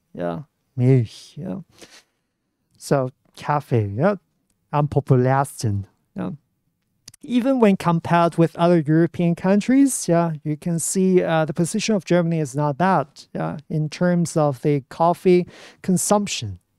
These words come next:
yeah. So Platz, f-, uh, Platz acht here,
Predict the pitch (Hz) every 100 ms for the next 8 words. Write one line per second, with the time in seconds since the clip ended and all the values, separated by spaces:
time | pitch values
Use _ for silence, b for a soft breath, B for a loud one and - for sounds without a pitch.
0 | _ _ - 87 - B B B B _
1 | 151 143 - 160 160 - 175 - - _
2 | _ 160 151 147 147 - - 165 - 190
3 | 202 - - 127 107